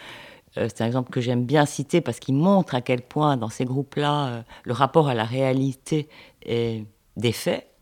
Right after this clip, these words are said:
Il est bien connu que les proches d'Hitler, en quarante-cinq, dans le bunker à Berlin, pensaient encore qu'ils allaient gagner la guerre. Ce qui donne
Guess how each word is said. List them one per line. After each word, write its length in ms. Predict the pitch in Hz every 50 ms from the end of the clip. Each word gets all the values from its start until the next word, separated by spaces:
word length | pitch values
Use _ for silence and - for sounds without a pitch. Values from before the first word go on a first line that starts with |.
| _ - - - - - - - - _ _ _ _
Il 180 | - 131 135 127
est 80 | 127
bien 180 | 120 131 196 208
connu 340 | 202 - 180 170 180 190 180
que 160 | - - 151
les 480 | 135 123 120 113 110 107 104 104 104 -
proches 380 | - - - 214 233 220 - -
d'Hitler, 640 | 160 160 147 - - 143 139 135 131 131 123 123 117 -
en 120 | - 104
quarante-cinq, 1080 | 107 - - - 208 190 190 190 - - - 165 156 147 139 135 123 120 - _ - - -
dans 200 | 143 147 147 185
le 80 | 214 208
bunker 560 | 180 156 160 165 160 143 - 143 131 123 117
à 60 | 110
Berlin, 520 | 110 113 107 104 110 117 127 139 - 208 - _ _ - - _ -
pensaient 260 | 139 135 - - 147
encore 300 | 127 117 - 180 - -
qu'ils 160 | - 139 127
allaient 120 | 117 117
gagner 220 | 113 117 117 139 143
la 120 | 123 113
guerre. 260 | 113 113 101 - - - - _ _ _ _ _ _ - - - _
Ce 120 | - -
qui 120 | - 156
donne 480 | 143 143 185 190 196 190 175 147 123 117